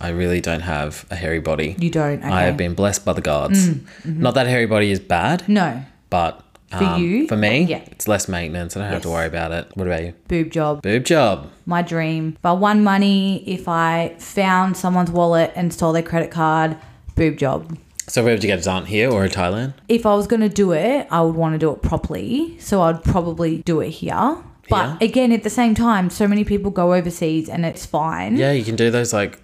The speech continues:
Speaker 1: whole holiday
Speaker 2: I
Speaker 1: camp
Speaker 2: know,
Speaker 1: things.
Speaker 2: but I think that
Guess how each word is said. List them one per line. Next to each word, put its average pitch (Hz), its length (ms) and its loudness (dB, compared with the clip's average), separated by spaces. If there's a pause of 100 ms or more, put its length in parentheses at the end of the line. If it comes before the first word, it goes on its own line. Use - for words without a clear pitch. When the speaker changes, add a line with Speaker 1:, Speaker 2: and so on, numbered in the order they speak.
(100)
Speaker 1:
whole 98 220 0
holiday 95 460 -2
Speaker 2:
I 214 240 2
Speaker 1:
camp 202 40 4 (300)
Speaker 2:
know, 185 80 2
Speaker 1:
things. 190 180 0
Speaker 2:
but - 140 0
I 208 80 -2
think 262 340 -2
that 302 200 0